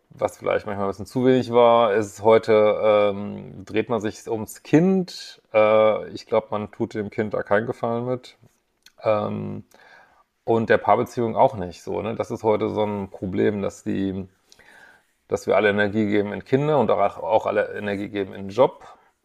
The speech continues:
und, äh, in die Beziehung aber nicht. Die muss einfach funktionieren und irgendwann funktioniert sie ja nicht mehr, ne?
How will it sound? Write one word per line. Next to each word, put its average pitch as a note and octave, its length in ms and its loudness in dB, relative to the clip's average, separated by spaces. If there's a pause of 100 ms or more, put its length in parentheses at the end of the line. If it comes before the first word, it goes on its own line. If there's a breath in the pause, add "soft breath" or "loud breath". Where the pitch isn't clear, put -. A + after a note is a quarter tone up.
(120)
und, G#2+ 840 -2
äh, G2+ 300 0
in A2 80 -6
die G#2+ 60 -2
Beziehung G#2 360 0
aber G2 160 2
nicht. C#3 280 -4
Die G#2 40 -4
muss G#2+ 160 -4
einfach G#2 220 0
funktionieren B2+ 800 -6 (720 loud breath)
und A2+ 240 2
irgendwann G#2 280 2
funktioniert C#3+ 360 -2
sie G2+ 60 0
ja F2 120 0
nicht F2+ 140 -8
mehr, F#2 200 -4
ne? A2+ 260 -6